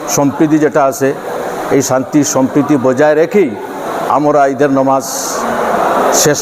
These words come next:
করেছি, ঈদের নামাজ আমরা পড়েছি। এবং আমি প্রত্যেককে আহ্বান করেছি শান্তি সম্প্রীতি বজায় রাখে আজকে ঈদুল আদাহার দিন যেভাবে হোক আমাদের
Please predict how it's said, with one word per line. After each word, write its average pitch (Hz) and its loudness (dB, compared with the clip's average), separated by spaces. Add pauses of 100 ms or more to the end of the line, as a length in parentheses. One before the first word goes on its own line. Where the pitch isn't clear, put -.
করেছি, 160 2 (240)
ঈদের 131 0
নামাজ 135 2
আমরা 131 2
পড়েছি। 147 2 (580)
এবং 170 4 (140)
আমি 160 0
প্রত্যেককে 160 0
আহ্বান 156 0
করেছি 143 2 (600)
শান্তি 143 0 (100)
সম্প্রীতি 139 2 (100)
বজায় 139 2
রাখে 139 0 (520)
আজকে 151 0 (720)
ঈদুল 139 2 (100)
আদাহার 143 2
দিন 139 2
যেভাবে 143 2
হোক 135 0 (420)
আমাদের 131 2